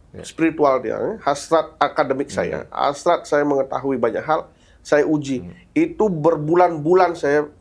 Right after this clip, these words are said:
Speaker 2: ketika ketemu,
Speaker 1: Hmm.
Speaker 2: berhari-hari sampai jam sebelas malam dari
Speaker 1: Hmm.
Speaker 2: pagi,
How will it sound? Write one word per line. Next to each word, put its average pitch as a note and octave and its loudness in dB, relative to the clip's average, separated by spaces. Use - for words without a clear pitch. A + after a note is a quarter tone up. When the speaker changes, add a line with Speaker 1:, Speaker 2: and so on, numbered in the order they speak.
Speaker 2:
ketika B2+ -6
ketemu, B2+ -2
Speaker 1:
Hmm. C#3+ -2
Speaker 2:
berhari-hari D3 2
sampai D3 -2
jam C#3 0
sebelas C3+ -2
malam C3+ 2
dari C3+ -2
Speaker 1:
Hmm. - -8
Speaker 2:
pagi, D3+ -4